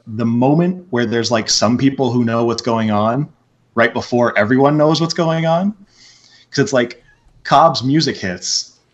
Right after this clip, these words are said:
and I think only a few people really knew whose music that was.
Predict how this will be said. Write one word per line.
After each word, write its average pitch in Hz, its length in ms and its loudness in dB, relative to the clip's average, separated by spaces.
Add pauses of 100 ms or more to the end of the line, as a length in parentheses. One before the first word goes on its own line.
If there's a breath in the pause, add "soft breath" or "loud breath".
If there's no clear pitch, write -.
and 107 160 -2
I 101 60 -2
think 123 340 -6
only 123 240 2
a 113 40 0
few 127 200 0
people 120 300 -2
really 107 240 -2
knew 107 280 2
whose 110 220 -2
music 104 300 0
that 139 200 4
was. 151 380 0